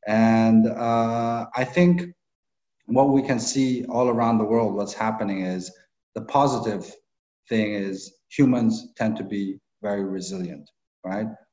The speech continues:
We can be locked up at home, but at the end of the day, whether you saw it in Wuhan,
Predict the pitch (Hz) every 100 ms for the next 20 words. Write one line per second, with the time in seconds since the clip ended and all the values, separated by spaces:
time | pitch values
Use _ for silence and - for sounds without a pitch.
0 | - 110 113 110 110 110 113 127 110 107
1 | - 107 107 104 110 _ _ _ 104 101
2 | 95 - - 92 113 110 107 98 113 110
3 | 104 - 110 110 107 107 113 107 104 101
4 | 101 101 117 104 104 104 101